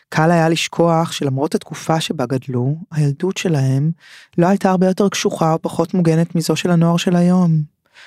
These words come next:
מזו של בתי בת השבע עשרה. בבוקר הם הלכו לבית ספר, בערב הלכו לפעולות של התנועה, האימהות שלהם דאגו שיאכלו משהו בין לבין, שיהיו לבושים כהלכה, משם להכשרה המגויסת.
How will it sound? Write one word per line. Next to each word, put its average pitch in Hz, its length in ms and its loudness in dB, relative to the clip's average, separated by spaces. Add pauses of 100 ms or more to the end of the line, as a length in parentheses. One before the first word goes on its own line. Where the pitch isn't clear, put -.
(180)
מזו 156 300 4
של 175 120 0
בתי 160 240 -4
בת 165 160 -2
השבע 160 340 0
עשרה. 180 320 -4 (760)
בבוקר 190 340 2
הם 175 100 2
הלכו 160 220 0
לבית 160 220 0
ספר, 127 480 -2 (160)
בערב 160 280 2
הלכו 160 200 0
לפעולות 151 420 0
של 165 100 -2
התנועה, 139 560 2 (460)
האימהות 151 400 4
שלהם 170 260 2
דאגו 151 320 2
שיאכלו 160 400 0
משהו 147 260 0
בין 135 120 2
לבין, 131 360 2
שיהיו 160 240 2
לבושים 156 480 2
כהלכה, 131 680 2 (800)
משם 170 340 2
להכשרה 165 440 2
המגויסת. 156 800 0